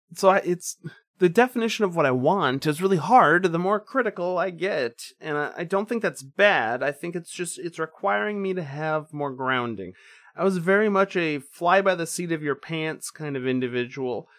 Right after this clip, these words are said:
for most of my life. I would say I still mostly am. I make a lot of my decisions as, like, "I'm flying off this cliff.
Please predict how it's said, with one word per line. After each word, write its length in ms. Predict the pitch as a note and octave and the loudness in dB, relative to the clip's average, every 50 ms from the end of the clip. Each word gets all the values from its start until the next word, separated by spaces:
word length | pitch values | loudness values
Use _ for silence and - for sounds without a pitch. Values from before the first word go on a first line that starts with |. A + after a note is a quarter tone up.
| _ _ _ _ _ _ _ _ | _ _ _ _ _ _ _ _
for 140 | - F#3+ G#3 | 2 4 4
most 460 | A3 A3+ A3+ A#3 B3 B3 A#3+ - - | 6 6 8 8 8 6 4 2 -2
of 100 | G#3+ G#3 | 0 0
my 160 | G3+ F#3+ F#3 | 2 2 2
life. 380 | E3+ D3+ B2+ G#2+ F2+ F#2 - C#3+ | 2 2 2 2 0 0 0 0
I 100 | D3 F#3 | 2 2
would 160 | G#3 G#3 - | 0 0 0
say 220 | - A3 G#3 G3+ | 0 2 2 2
I 40 | G3 | 2
still 340 | F#3 - - G3+ G3+ G3 F#3 | 0 2 2 2 2 2 2
mostly 880 | F3 F3 F3+ F#3+ G3 G3+ G3+ G#3 G3+ G3+ F#3+ - - - E3+ F3 E3+ | 0 0 2 6 8 8 10 10 8 8 4 0 -4 0 2 2 2
am. 480 | E3+ F3+ G3 G3 E3+ C3 F#2+ D#2 D#2+ D2+ | 4 4 2 2 2 2 0 -2 -2 0
I 100 | E2 G2+ | 0 2
make 240 | C3 C#3+ D3+ D#3+ E3 | 2 4 2 2 4
a 60 | F3 | 4
lot 180 | E3 E3 E3+ D#3+ | 6 6 6 4
of 80 | D#3 | 4
my 140 | D#3+ D#3+ D#3 | 2 0 0
decisions 540 | D#3 D#3+ D#3 - F3+ F3 E3+ E3 D#3 D3 C3+ | 0 -2 -4 -2 -2 -4 -2 -2 -4 -4 -4
as, 120 | C#3 C3+ C#3 | -2 -2 0
like, 120 | D3+ D#3 | 2 4
"I'm 160 | C4+ D#4 C4+ | 4 4 2
flying 400 | - - C4+ C#4 C#4 C#4 C#4 C4+ | 2 4 6 8 8 8 8 8
off 180 | C4 C4 B3+ - | 8 6 6 6
this 180 | - B3+ A#3 | 0 -8 -6
cliff. 320 | - - C4 C4 B3+ A3 | 0 4 4 4 4 4